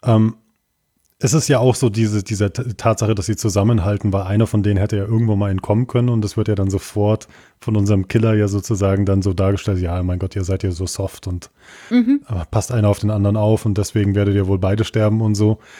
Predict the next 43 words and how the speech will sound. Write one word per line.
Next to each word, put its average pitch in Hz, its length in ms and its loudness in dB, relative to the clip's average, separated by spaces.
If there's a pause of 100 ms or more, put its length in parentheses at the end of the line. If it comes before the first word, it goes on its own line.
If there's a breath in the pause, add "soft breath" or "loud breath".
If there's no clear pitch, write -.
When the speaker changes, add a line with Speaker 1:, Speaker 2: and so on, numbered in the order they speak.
(140 loud breath)
Speaker 1:
Das - 160 -4
ist 127 120 -2
ja 117 100 -4
auch 110 180 -2
ganz, 98 180 -2
ganz 98 180 -2
stark, 92 380 -4
äh, 90 400 -2 (520)
dann 107 120 4
immer 107 200 4
da, 98 340 0
weil, 101 260 0 (960 loud breath)
ähm, 90 460 -2 (180)
also 95 200 0
der 87 280 -2
Killer 107 220 0
ist 113 120 2
ja 98 160 0
einfach 95 240 -2
ein 95 100 0
absoluter 101 440 -2
Einzelgänger 104 640 0
und 110 320 -4 (140)
der 101 180 0
ja 98 100 0
auch 95 120 -6
mit 101 220 0
niemandem 110 360 2
umgehen 110 360 0
kann 110 320 0 (440)
oder 101 200 0
jemals 95 300 0
konnte. 110 380 -2 (120)
Speaker 2:
Mhm. 233 520 0 (640)
Speaker 1:
Ähm, 90 500 -2
oder 110 220 2
halt 101 100 2
immer, 104 340 0
immer 104 200 0
allein 95 320 0
gelassen 110 400 -2
worden 104 240 -2
ist. 120 260 -4